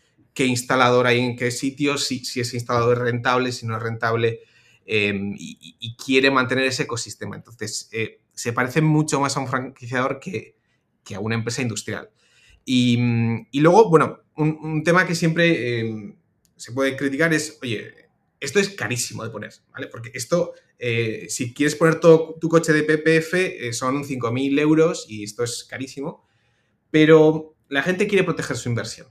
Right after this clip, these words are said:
¿vale? Y, y, y si, si Expel ha crecido tanto y el P P F, eh, se vende tanto, es que realmente la gente lo aprecia. Em, bueno, eh, además, si tienes un accidente, se, el, la aseguradora suele pagar,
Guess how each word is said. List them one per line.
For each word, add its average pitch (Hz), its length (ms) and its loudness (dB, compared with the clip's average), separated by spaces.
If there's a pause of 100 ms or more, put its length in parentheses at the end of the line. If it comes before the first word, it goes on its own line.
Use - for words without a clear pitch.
¿vale? - 280 -8
Y, 117 100 -12 (100)
y, 110 260 -14
y 110 560 -10
si, 117 460 -6
si 117 200 -6
Expel 143 340 0
ha 156 80 4
crecido 147 280 -2
tanto 147 320 0
y 120 80 -2
el 113 140 -6
P 120 100 -6
P 127 140 -4
F, 120 420 -4 (180)
eh, 104 120 -12
se 117 160 -4
vende 127 180 0
tanto, 135 200 0
es - 100 -2
que - 120 -2
realmente 113 640 -4 (260)
la 107 120 -14
gente 120 240 -6
lo 123 80 4
aprecia. 139 580 0 (640)
Em, 117 960 0 (320)
bueno, 113 320 -4 (140)
eh, 76 300 -12
además, 135 520 2
si 120 120 -8
tienes 131 200 0
un 135 80 -2
accidente, 127 1000 0
se, 120 400 -4
el, 113 240 -4
la 104 80 -8
aseguradora 123 480 -2
suele 127 300 0
pagar, 120 500 2